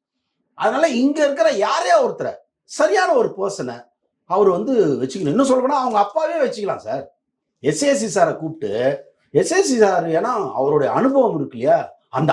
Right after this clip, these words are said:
அனுபவத்தை நீங்க மிஸ் பண்ணாதீங்க. நான் உங்க சேனல் மூலியமா திரு விஜய் அவர்களுக்கு நான் ரெக்வெஸ்ட் பண்றேன். எஸ் ஏ சி சார் வந்து கலைஞரோட டிராவல் பண்ணவர், எம் ஜி ஆர் காலத்துல எம் ஜி ஆரை ஏத்தவர் அவரு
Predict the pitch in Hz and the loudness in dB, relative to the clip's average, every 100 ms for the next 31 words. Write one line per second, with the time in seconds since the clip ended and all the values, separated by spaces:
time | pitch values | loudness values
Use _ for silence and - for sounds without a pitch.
0 | 208 311 339 311 311 233 247 - 320 277 | 2 4 4 2 2 2 0 -2 -2 -2
1 | 180 117 - 120 131 131 131 - 220 214 | -2 -8 -10 -10 -6 -6 -2 0 0 0
2 | 185 190 247 381 _ _ _ - 165 156 | -2 -4 -4 -8 _ _ _ 0 2 2
3 | 180 262 240 196 180 196 190 139 156 302 | 4 4 4 -2 -4 -6 -4 -4 -6 -10
4 | - 156 110 - _ _ _ _ _ - | -8 -10 -10 -16 _ _ _ _ _ -2
5 | - 277 262 240 - 208 196 185 233 285 | 0 2 2 0 0 2 2 -2 -4 -6
6 | - 214 339 311 285 277 196 233 226 180 | -2 0 2 2 2 2 2 0 -2 -6
7 | 139 - - _ _ _ _ _ _ 165 | -8 -10 -16 _ _ _ _ _ _ 4
8 | 285 311 311 247 247 247 277 330 240 269 | 4 4 2 2 -2 -4 -2 -2 0 0
9 | 330 302 240 320 330 285 165 127 | 2 2 0 -4 -2 -4 -4 -8